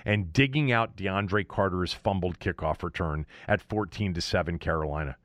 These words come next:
What a huge play in the game that was! Huge play. If they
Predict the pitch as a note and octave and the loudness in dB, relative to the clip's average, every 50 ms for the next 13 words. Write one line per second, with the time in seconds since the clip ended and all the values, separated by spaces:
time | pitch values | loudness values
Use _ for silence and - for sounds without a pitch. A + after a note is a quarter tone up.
0 | _ _ _ _ _ - G#2 B2 F3 F#3 C#3 - - - - B2+ A#2+ B2 A#2 - | _ _ _ _ _ 0 4 4 6 6 4 2 -2 -2 0 2 2 2 2 0
1 | - - - - G#2+ G#2 G2 F2+ D#2+ D#2+ C#2+ E2 E2 E2 E2 D#2 D2+ C#2 - - | -6 -8 -2 0 2 2 2 0 -2 -4 -4 -4 -2 -2 -2 -2 -4 -4 -4 -4
2 | D#2+ D2+ D2 C#2 - - - - _ _ _ _ _ _ _ - - - - B3 | -4 -4 -4 -4 -6 -10 -12 -14 _ _ _ _ _ _ _ -14 -2 2 4 4
3 | A#3 F3+ A#2+ - - - G2+ F2+ D2+ C2 - - _ _ _ _ _ _ _ _ | 4 4 2 -2 -4 -4 -2 -2 -2 -4 -6 -12 _ _ _ _ _ _ _ _
4 | _ _ _ _ _ _ - C3 C3 - - D3+ E3+ G3 G#3+ G3 E3 | _ _ _ _ _ _ 4 4 4 6 6 6 6 6 4 0 -4